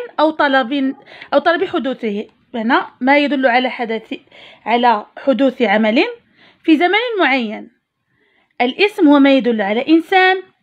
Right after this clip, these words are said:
حيوان، جماد أو نبات. أما الحرف فهو ليس باسم ولا فعل، ولا يكمل معناه إلا حين يربط بين الكلمات أو الجمل.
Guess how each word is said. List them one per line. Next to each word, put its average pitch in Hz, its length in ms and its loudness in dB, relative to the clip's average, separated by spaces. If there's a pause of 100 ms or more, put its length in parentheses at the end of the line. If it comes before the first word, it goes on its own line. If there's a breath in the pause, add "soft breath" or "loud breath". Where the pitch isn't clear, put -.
(200)
حيوان، 330 600 2 (380 soft breath)
جماد 320 560 2 (300)
أو 415 200 0
نبات. 220 400 -4 (600 soft breath)
أما 403 220 2
الحرف 359 500 -2 (120)
فهو 302 540 0 (1400)
ليس 339 260 0
باسم 254 460 -4
ولا 220 280 0
فعل، 370 300 4 (2750 soft breath)
ولا 311 200 2
يكمل 339 400 0
معناه 359 420 0 (160)
إلا 349 360 2 (1080)
حين 339 260 0
يربط 339 440 0
بين 311 200 0
الكلمات 330 540 0
أو 403 300 -2
الجمل. 226 460 -4